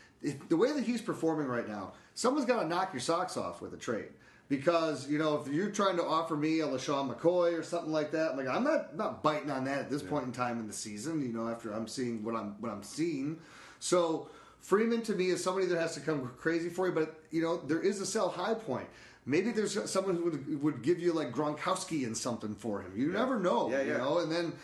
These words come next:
Speaker 1: at that point in time, as long as you have the depth, because ideally you got Devonta Freeman not as your number one, not as your number two, probably not even as your number three or your number four running back when you initially
Speaker 2: Yeah.
Speaker 1: drafted.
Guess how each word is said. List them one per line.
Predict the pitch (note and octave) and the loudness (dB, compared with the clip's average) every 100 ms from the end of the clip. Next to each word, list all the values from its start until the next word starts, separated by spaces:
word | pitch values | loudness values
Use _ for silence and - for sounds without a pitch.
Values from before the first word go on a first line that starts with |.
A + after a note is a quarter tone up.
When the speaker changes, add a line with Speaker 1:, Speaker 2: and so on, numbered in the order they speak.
| - - | -16 -8
Speaker 1:
at | A2+ | 0
that | D3 - | 2 2
point | G#3 F3 | 0 0
in | |
time, | E3 F3+ G3+ C#3+ | 0 2 0 -2
as | A#2 | -2
long | G#3+ | 0
as | G3+ | 0
you | G3 | 2
have | G3+ D#3+ | 0 0
the | |
depth, | B2 F3+ B3+ F3 | 0 2 2 0
because | E3+ E3 - - - - - | 0 0 -2 -14 -20 -8 0
ideally | D3+ F3 C4+ A3 E3+ | 2 4 4 4 2
you | F#3 | 0
got | D#3 F#3 - | 2 2 2
Devonta | D#3+ E3 E3 D3 | 0 0 0 -4
Freeman | B2+ D3+ D3 C#3 C3+ C3+ - - | -2 0 0 0 -2 -6 -16 -2
not | D3 G#3+ | 2 2
as | G#3+ D#3 | 2 0
your | E3+ | 0
number | E3 D3 | 0 2
one, | C3+ B2 B2+ B2+ | 2 0 -2 0
not | E3 F#3 | 2 2
as | D#3 | 0
your | D#3+ | 0
number | D#3 B2+ | 0 0
two, | - A#2+ A2+ | 0 0 0
probably | D#3+ G#3 G3+ | 2 2 2
not | F#3 | 2
even | F#3 D#3+ | 2 0
as | D3 | -2
your | C#3+ | 0
number | D3+ C3+ | 0 0
three | B2+ E3 D#3+ | 0 2 2
or | |
your | C#3+ C#3+ | 2 -2
number | A#2+ | -4
four | A#2 D3 B2+ | -2 0 4
running | G#3 G#3+ | 4 2
back | C#3+ - B2+ | 0 -2 -2
when | |
you | B2 | -2
initially | A#2+ A#2+ A2 | -2 -2 0
Speaker 2:
Yeah. | A2+ | 2
Speaker 1:
drafted. | C#3+ D#3+ B2 - | 2 2 0 -6